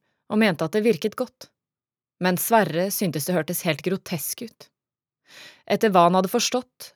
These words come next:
boret de et hull på hver side av tinningen inn i hodet på pasienten, og slo et instrument langt inn i hjernemassen.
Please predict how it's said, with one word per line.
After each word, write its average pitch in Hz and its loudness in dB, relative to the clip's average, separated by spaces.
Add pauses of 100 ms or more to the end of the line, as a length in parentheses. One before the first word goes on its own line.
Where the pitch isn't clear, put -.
(140)
boret 180 4
de 214 2
et - -8
hull 220 0
på 202 0
hver 185 4
side 170 0
av 185 0
tinningen 202 -4
inn 175 0
i 208 0
hodet 160 -4
på 185 -2
pasienten, 180 -2 (420)
og 196 -2
slo 190 2
et 190 0
instrument 208 0
langt 185 -2
inn 226 0
i 180 0
hjernemassen. 165 0